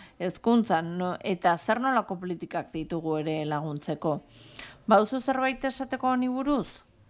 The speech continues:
Arratsaldeon, eguerdion, ez dakit jada zer esan, ez dakit, oso ondo.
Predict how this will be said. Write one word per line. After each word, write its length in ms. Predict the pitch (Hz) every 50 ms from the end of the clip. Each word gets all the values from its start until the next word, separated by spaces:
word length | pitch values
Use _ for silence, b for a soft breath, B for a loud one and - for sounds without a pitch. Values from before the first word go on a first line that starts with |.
| - -
Arratsaldeon, 1120 | - 175 170 - 151 156 156 - - 143 156 160 170 190 220 247 254 262 262 269 262 262 269
eguerdion, 500 | 240 202 190 190 185 196 233 254 254 240
ez 100 | 226 214 240
dakit 240 | 226 208 220 196
jada 260 | 202 196 196 196 196 185
zer 220 | - - 196 196 202 196
esan, 300 | 262 294 320 311 311 294 294 294 294 262 -
ez 160 | - 233 269 214 202
dakit, 300 | 170 - 165 151 147 -
oso 240 | 175 175 - 180 175
ondo. 180 | 165 170 175